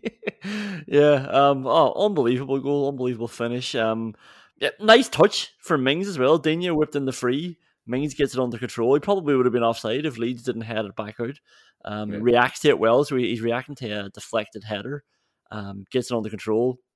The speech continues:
Speaker 1: rolls it out. S-, yeah, do the rest, Callum. We know what you got. <laughs> Let's shoot him.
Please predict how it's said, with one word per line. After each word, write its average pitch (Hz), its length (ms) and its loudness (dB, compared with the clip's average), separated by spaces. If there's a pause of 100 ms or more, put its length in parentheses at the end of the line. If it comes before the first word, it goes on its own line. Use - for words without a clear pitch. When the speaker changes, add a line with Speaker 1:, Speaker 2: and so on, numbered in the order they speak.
Speaker 1:
rolls 113 380 0
it 104 60 -4
out. 101 140 2
S-, - 220 -8 (300)
yeah, 95 140 -10 (160)
do 123 160 -2
the 101 100 -4
rest, 98 280 -2
Callum. 151 300 -2
We 117 120 -4
know 120 100 0
what 120 180 2
you - 80 -6
got. 117 220 0
<laughs> - 40 -2 (2500)
Let's - 200 -4
shoot 131 240 -4
him. 175 140 -10